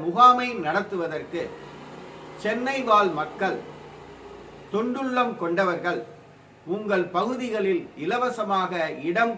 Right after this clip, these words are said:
கொடுத்து உதவினால், பயிற்சி கற்றுக்கொள்ள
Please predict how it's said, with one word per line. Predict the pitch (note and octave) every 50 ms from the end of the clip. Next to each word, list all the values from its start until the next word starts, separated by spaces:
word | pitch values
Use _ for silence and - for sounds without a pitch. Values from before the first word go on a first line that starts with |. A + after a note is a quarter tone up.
| -
கொடுத்து | F#3 F3 F#3+ G3+ G3+ - - G#3 G3 E3 E3
உதவினால், | E3+ F3 E3+ E3+ D#3 D3+ D#3 D#3 - - - - - - - - - - - - - - - - - - - - - -
பயிற்சி | - F#3 G#3+ B3+ C4+ - - - C4+ C4+
கற்றுக்கொள்ள | - - F#3 F3+ - G#3+ A3+ - G#3+ G3 F#3 F#3